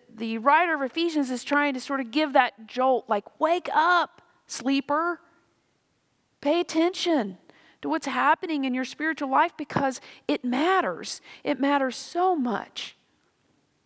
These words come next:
To jolt us from sleep to awareness, to know that God has so much more for you than that.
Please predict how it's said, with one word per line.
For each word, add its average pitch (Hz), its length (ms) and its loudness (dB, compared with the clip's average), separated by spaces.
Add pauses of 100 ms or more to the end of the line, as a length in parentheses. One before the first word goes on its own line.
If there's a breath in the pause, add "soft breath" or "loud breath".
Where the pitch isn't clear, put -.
(640)
To 269 100 -4
jolt 277 380 0
us 320 100 -6
from 262 220 -2
sleep 285 400 -2
to 247 220 -2
awareness, 240 640 -2
to - 120 -8
know 240 260 0
that 233 220 -2
God 269 240 2
has 233 220 -2
so 349 240 -6
much 254 180 -6
more 196 180 -8
for 196 160 -14
you 233 460 -6 (320 soft breath)
than 220 140 -8
that. 277 480 -4